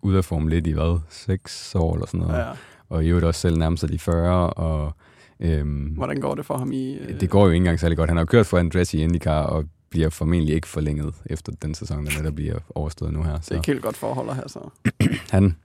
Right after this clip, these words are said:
Speaker 1: skal nok bare fokusere på, øh, sin Lamborghini, øh, sportsvogn.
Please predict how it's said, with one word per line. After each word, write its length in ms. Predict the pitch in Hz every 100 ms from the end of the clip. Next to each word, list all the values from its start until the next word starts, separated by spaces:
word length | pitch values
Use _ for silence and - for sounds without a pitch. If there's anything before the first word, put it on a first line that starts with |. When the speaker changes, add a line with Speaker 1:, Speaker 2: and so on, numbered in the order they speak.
| -
Speaker 1:
skal 140 | -
nok 140 | 85 78
bare 220 | 85 85
fokusere 360 | 85 80 87
på, 260 | 78 82 78
øh, 360 | 78 80 80 82
sin 180 | 87
Lamborghini, 640 | 80 80 80 82 82 82 82
øh, 80 | 101 98 98
sportsvogn. 540 | - 92 90 90 87